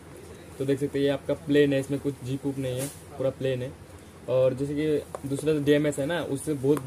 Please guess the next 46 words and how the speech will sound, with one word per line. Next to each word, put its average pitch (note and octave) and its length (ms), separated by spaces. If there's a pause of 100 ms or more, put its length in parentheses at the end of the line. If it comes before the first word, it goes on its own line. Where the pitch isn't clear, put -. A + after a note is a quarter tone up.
(100)
दस C#3+ 180
गुना D#3 180
अच्छा C#3 220
है, B2 60
क्योंकि C#3 220
इसका D3 200
जो C#3+ 100
सोल D3 280
है C#3 60
ना, D3+ 140
वो C#3 100
rubber C3 240
सोल C3 220
है, A2 80
बाकी A2+ 260
का C3 100
आता C3 180
है, C3+ 160
अ, - 20 (360)
प्लास्टिक B2+ 580
सोल, A2 220
और A2+ 180 (220)
रे-, C3+ 180
उसमें C#3+ 300
plastic C3+ 380
वो C#3+ 100
आता C3 180
है, A#2 60 (400)
रेक्जिन C#3+ 320
आता A#2 180
है। G2 80 (340)
और A#2+ 80
ये C#3 100
वाला C#3+ 180
है C#3 100
जो D#3 80
ना, F#3+ 120 (260)
ये C3 100
leather C3 340
का C3 120
है, A2+ 60
leather। A2+ 260 (580)
तो A#2+ 60
इसका B2+ 160
सोल C3+ 280
देखिए C3 260